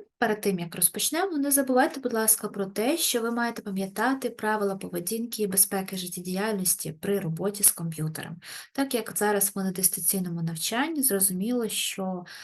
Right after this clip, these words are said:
найкращим нашим другом є комп'ютер, телефон чи планшет. Відповідно, пам'ятайте, будь ласка, про основні правила користування та роботи під час комп'ютера.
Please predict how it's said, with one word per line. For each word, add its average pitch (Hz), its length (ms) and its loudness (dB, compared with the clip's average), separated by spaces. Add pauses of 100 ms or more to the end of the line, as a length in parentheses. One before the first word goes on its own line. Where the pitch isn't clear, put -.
(240)
найкращим 196 500 2
нашим 170 320 -2
другом 240 420 2
є 185 180 -2
комп'ютер, 208 580 -2
телефон 185 680 0
чи 202 140 -6
планшет. 165 680 -2 (260)
Відповідно, 240 420 2
пам'ятайте, 220 580 0
будь 170 160 -4
ласка, 175 320 -2
про 196 160 -2
основні 180 420 2
правила 269 640 2 (840)
користування 190 800 2
та 170 140 -4
роботи 185 360 -2
під 175 200 -14
час - 440 -4 (320)
комп'ютера. 160 500 -8